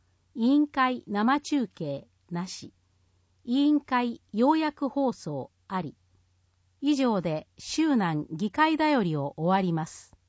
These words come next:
以上で、周南議会だより、令和三年二月十五日発行、第七十三号を終わります。制作完了、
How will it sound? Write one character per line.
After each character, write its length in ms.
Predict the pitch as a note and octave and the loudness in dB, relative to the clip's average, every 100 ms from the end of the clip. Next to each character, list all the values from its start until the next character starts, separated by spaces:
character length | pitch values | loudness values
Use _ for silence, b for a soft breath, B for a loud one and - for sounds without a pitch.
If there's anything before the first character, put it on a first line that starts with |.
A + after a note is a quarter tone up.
| _ _ _ _ _ _ _ _ _ _ _ _ _ _ _ _ _ _ _ _ _ _ _ _ | _ _ _ _ _ _ _ _ _ _ _ _ _ _ _ _ _ _ _ _ _ _ _ _
以 200 | B3 D4+ | -2 0
上 240 | C#4+ A#3 E3+ | 2 0 0
で、 260 | D#3 - - | -4 -6 -12
周 300 | - D#4+ D#4+ | -4 0 2
南 280 | B3 F#3+ D#3+ | 2 2 -2
議 160 | F3 | -4
会 280 | - C4 C4 | 0 0 2
だ 120 | A#3 | 0
よ 160 | G3 C#3+ | 0 -4
り、 180 | C3 - _ G#3+ | -8 -16 _ 0
令 240 | D#4 C#4+ | 2 2
和 120 | G#3 | 0
三 360 | - F3+ G3+ G3+ | -2 -2 0 2
年 280 | F#3 E3+ - _ _ - | 0 -2 -6 _ _ -2
二 140 | G#3 | 0
月 360 | A#3 D4 - C4+ | 2 2 0 0
十 240 | A#3+ D#4+ | 2 2
五 120 | D4+ A#3+ | 4 2
日 320 | G#3 - - | 0 -4 -10
発 220 | F3+ F3+ _ | -8 -8 _
行、 380 | F#3 E3 D3+ - _ _ _ - | -4 -4 -4 -10 _ _ _ -4
第 380 | G#3 C#4 A3 - | 2 2 2 0
七 340 | G3 B3 D#4 | 2 4 2
十 240 | C#4+ A#3 G3+ | 0 -2 -2
三 320 | - D#4+ C#4+ | 2 4 4
号 320 | G3+ F3 D#3 | 4 2 0
を 160 | D#3 - | -2 -2
終 200 | E3+ F#3+ | 2 2
わ 40 | |
り 120 | F3+ E3+ | 2 0
ま 140 | D3+ | -2
す。 300 | - - _ _ _ _ _ _ _ _ _ _ _ _ _ _ _ _ _ _ | -8 -20 _ _ _ _ _ _ _ _ _ _ _ _ _ _ _ _ _ _
制 240 | - D4 | -2 0
作 380 | D#4+ D4 C#4+ - | 0 -2 -4 -8
完 260 | A3 A3+ A3+ | -2 0 0
了、 360 | G3+ F3+ E3 | 0 -2 -4